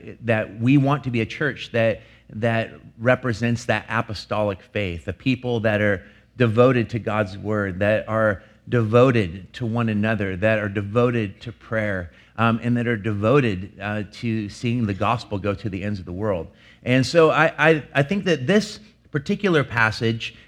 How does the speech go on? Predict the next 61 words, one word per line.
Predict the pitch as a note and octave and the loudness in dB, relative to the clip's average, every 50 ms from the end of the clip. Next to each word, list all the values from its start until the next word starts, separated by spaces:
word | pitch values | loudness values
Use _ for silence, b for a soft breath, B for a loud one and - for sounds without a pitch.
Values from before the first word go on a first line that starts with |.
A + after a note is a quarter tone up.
| B - | B 0
uh, | B2 C3 C3+ C3 - | 2 2 2 2 2
is | C3 C3 A2+ A#2+ | 0 0 0 0
really | C3 D3 E3 F3 E3+ D#3 C3+ A2+ | -2 0 2 2 2 2 0 0
profound, | - - - B2 A2 - C#3 C3+ D3 C#3 B2+ A#2 G#2 G2+ - | -4 -6 -6 -6 -4 -2 -2 0 0 0 0 0 0 -2 -4
'cause | B2 A2+ C3+ | -4 -4 -2
as | C3 A#2+ | 0 2
I | D3+ | 2
was | D3 C3+ - C3 | 2 2 0 0
reading | D#3 F#3 F#3 F3+ D#3+ C#3+ | 0 2 2 2 0 0
through | - D#3+ F3 E3+ D3 | 0 0 4 4 4
it, | B2+ | 4
I | A#2+ B2+ | 4 2
saw | C3+ - - F3+ G3+ | 0 -2 -2 -2 0
that | F#3+ F3+ | 0 0
there | D#3 D#3 | 0 0
were | C3+ | 0
kind | - - G#3+ G3 | 0 -4 -4 -4
of | D#3+ C#3+ - - | -4 -4 -6 -10
three | - E3+ G3 G#3+ G#3+ G3 | -10 -6 -2 -2 -2 -2
key | - - - G#3 F#3+ F3 | -4 -8 -8 -4 -2 2
lessons | D#3 C#3 B2+ C3+ - - A#2+ A#2 G#2 - | 2 2 2 2 -2 -4 -4 -4 -4 -4
that | A#2 G#2+ | -4 -2
I'd | A2 A2+ A2 | -2 -2 -2
like | A2 A2+ A2+ - | -2 -4 -2 -4
us | A#2 - | -8 -8
to | - - G2+ | -6 -10 -8
focus | - - A2+ G#2+ - A2 G2+ - - | -4 -2 -2 -2 -2 -6 -8 -6 -6
in | G#2+ G#2 | -4 -4
on. | G#2 F#2 F2+ F#2+ B B B B B B B | -4 -4 -6 -10 B B B B B B B
Uh, | - | -2
I'm | B2 B2+ - B2 C3 | 0 0 2 0 -2
sure | B2 - - C#3+ C3+ | -2 0 0 0 0
there's | C3 A2 G#2+ | 0 0 0
much | C3 C3 B2 - - | -2 -2 -2 -4 -4
more | B2+ B2 B2 A#2+ | -2 0 2 2
in | A#2+ A#2+ | 2 2
it, | A#2 A#2 A2+ G2+ | 2 0 0 0
and | A#2 A2+ | -2 -2
I'm | A2 A2+ A2+ | 0 0 0
not | A2+ A2+ A2+ | 0 -2 -2
gonna | - A#2 A2 G#2+ | -2 -2 -2 -2
try | G#2+ - - A2 A2 G#2+ G#2 | -4 -2 0 2 2 2 2
to, | G#2 - - A2+ A2 G#2 G2 B B B B B B B - | -2 -2 -2 0 0 0 0 B B B B B B B -6
uh, | - A2+ - | -4 -4 -2
examine | - A#2 G#2+ G2+ G#2+ A2+ A2+ A#2 A2+ G#2+ A#2 | -2 -4 -4 -2 -2 0 2 2 2 2 2
every | G2 A2+ A2+ G#2 A2+ G#2+ | 0 -2 -2 -2 -2 -4
single | - - B2 B2 A#2 G#2+ | -4 -6 -6 -2 -2 -2
verse, | G2+ G#2 A#2 A2+ - - | 0 4 4 2 2 2
but | - A2+ | 0 -2
I | A#2+ | 0
wanna | C3 E3+ F#3+ G3+ G3 | 0 0 -2 -2 0
really | F3 C3+ C3 C3+ C3+ | 0 2 2 2 2
just | A2+ B2+ A#2 - - | 0 -2 -6 -8 -4
break | - A#2+ B2 A#2+ C3 | -2 -2 0 0 -2
it | A2+ | -2
into | A#2 A#2 A2 G#2 | -2 0 -2 -2
three | - - - A2+ A#2+ A#2 | -4 -6 -6 -4 -4 -4
things, | G#2+ - - A2 G#2 G2 F#2 F2 F#2+ | -4 -4 -4 -6 -6 -4 -6 -8 -8
and | G2+ G2+ | -6 -4
that | A2+ A#2+ C3 | -2 -2 0
is | C#3 C#3+ C#3+ C3+ - | 2 2 2 2 0